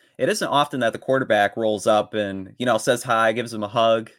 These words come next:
Uh, Liam Cohen all dressed fancy in a suit. Uh, the two just chopping it up. So it definitely looks like,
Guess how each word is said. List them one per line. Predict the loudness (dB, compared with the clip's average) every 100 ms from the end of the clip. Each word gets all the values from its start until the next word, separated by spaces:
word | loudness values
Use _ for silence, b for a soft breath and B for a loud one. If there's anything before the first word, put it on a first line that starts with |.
| _
Uh, | -6 -4
Liam | -4 -6
Cohen | -4 -2 0
all | -2
dressed | 0 0 0 -4
fancy | -6 -6 -8 -8
in | -6
a |
suit. | -8 -6 -4 -6 b b b _
Uh, | -4 -4
the | -6 -6
two | -6
just | -6 -6
chopping | 0 0 0 -4
it | 0
up. | 0 -2
So | -4 0 0 0 -6 _ _ _
it | -4
definitely | -2 -2 -4
looks | -2 -4 -4 0
like, | 0 0